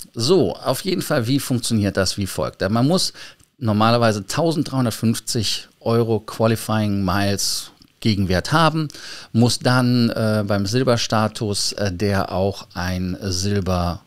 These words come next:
Star Alliance ist, übrigens der Red ist auch irgendwie ein Silber, wobei ich das auf der Karte nicht richtig erkennen konnte, für tausendachthundertfünfzig. Der Gold ist der Gold Star, ist ein Star Alliance Gold,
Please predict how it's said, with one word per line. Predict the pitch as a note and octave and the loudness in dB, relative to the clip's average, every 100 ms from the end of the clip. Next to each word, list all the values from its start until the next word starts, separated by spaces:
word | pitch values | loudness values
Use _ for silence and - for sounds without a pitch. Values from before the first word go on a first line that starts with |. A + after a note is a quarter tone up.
| _ | _
Star | - - B2 | -6 2 4
Alliance | D3 C#3+ C3+ - | 4 4 2 2
ist, | B2 - - | 0 -2 -6
übrigens | - G#2+ G#2 - | -6 -2 -2 0
der | G2 F#2 | 0 4
Red | G2 A2 - - - - | 4 2 -2 -16 -20 -4
ist | A2+ - | -2 0
auch | - A2 | 2 2
irgendwie | A#2+ B2+ | 4 2
ein | A#2+ | 2
Silber, | A2 A#2+ B2 A#2+ - - - - | 2 0 2 0 -2 -12 -14 -4
wobei | G#2+ | 2
ich | A2 | 2
das | G#2 | 2
auf | F#2+ | -2
der | G2+ | -2
Karte | - A2+ A2 | 0 0 0
nicht | F#2 | -2
richtig | A2 | -4
erkennen | - - A#2 | -4 -2 -2
konnte, | A2+ A#2 A2+ | 0 -2 -4
für | - | -2
tausendachthundertfünfzig. | A2 G#2+ - - - F3 - E3 - - - - | 0 0 -2 -6 -2 -2 -2 -6 -6 -14 -14 -2
Der | A#2 | 0
Gold | G#2 G#2+ B2+ E3+ - - - _ _ _ | 2 6 6 4 0 -16 -20 _ _ _
ist | - - A#2+ - | -10 -4 -4 -2
der | F#2+ | -4
Gold | - G2 F#2+ | 0 -2 0
Star, | - A2+ C3+ C#3 - - _ | 0 2 2 0 -6 -20 _
ist | A2 G#2 | -4 -4
ein | - F#2+ | -2 -2
Star | F#2+ C3+ A#2+ | 0 0 2
Alliance | F#2+ F#2+ - | 0 -2 0
Gold, | - C#3+ F#3+ | 4 4 4